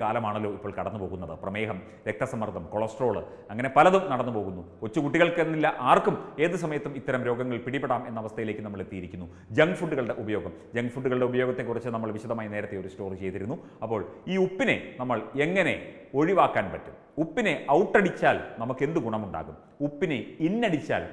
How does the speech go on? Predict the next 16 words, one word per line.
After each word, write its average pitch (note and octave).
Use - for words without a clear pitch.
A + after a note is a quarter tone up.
നമുക്ക് A2+
എന്ത് A2
ദോഷമുണ്ടാകും? D#2
നമുക്ക് G#2
ആ A2+
കുറിപ്പൊന്ന് G#2
നോക്കാം. -
"പുത്തനുടുപ്പുകൾ F#3+
ആദ്യമായി D3+
അലക്കുമ്പോൾ B2+
ഉപ്പുവെള്ളത്തിൽ E3+
കുതിർത്തിയിട്ട D3+
ശേഷം A#2
അലക്കുക" F2
എന്ന് A#2
പറഞ്ഞുകൊണ്ട് G#2